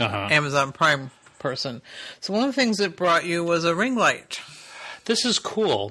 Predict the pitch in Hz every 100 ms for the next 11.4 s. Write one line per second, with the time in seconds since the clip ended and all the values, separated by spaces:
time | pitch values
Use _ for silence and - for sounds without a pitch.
0 | 110 127 - 131 131 - - - - -
1 | - - - 147 160 156 147 208 190 151
2 | 131 - 220 - - 202 202 - 127 123
3 | - - - - - - 131 156 160 -
4 | 143 139 123 123 117 131 127 123 117 117
5 | 110 101 - 127 - 113 - - 113 98
6 | - - - - - - 151 143 139 -
7 | - 139 139 131 143 165 156 135 131 139
8 | 131 127 120 117 113 117 131 131 120 127
9 | 123 139 127 - 120 120 - 117 - -
10 | 135 143 165 170 - 147 147 151 147 127
11 | 135 135 135